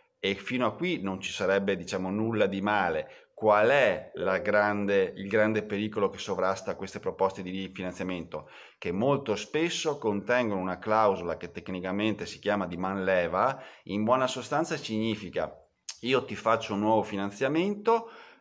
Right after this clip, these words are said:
però su una clausola c'è scritto: tu mi, eh, certifichi che tutto ciò che abbiamo fatto in passato, eh, non hai nulla da pretendere, non hai nulla da richiedere". Cioè,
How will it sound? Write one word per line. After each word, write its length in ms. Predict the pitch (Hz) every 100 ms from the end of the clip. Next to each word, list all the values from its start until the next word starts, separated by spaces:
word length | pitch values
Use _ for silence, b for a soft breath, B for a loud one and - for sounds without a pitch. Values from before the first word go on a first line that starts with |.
| B
però 640 | - 104 135 113 - - -
su 200 | - 107
una 200 | 113 143
clausola 480 | 151 147 170 190 170
c'è 100 | 117
scritto: 640 | - 127 117 - 104 107
tu 400 | - 175 123 92 -
mi, 500 | 113 139 110 82 -
eh, 480 | 92 92 87 67 -
certifichi 920 | - 113 113 175 196 196 202 208 208
che 220 | 220 220
tutto 580 | - 233 240 - - 139
ciò 260 | - 147
che 80 | 127
abbiamo 280 | 107 107 107
fatto 340 | 107 131 127
in 140 | 101 90
passato, 840 | 139 143 - 120 85 - 120 127 B B - - -
eh, 260 | 131 127 160
non 180 | 156
hai 140 | 156 151
nulla 500 | 139 156 175 185 180
da 140 | 160
pretendere, 540 | 156 143 110 90 87 92
non 80 |
hai 100 | 117
nulla 220 | 123 147 160
da 80 |
richiedere". 420 | 131 117 98 92 87
Cioè, 380 | 135 120 -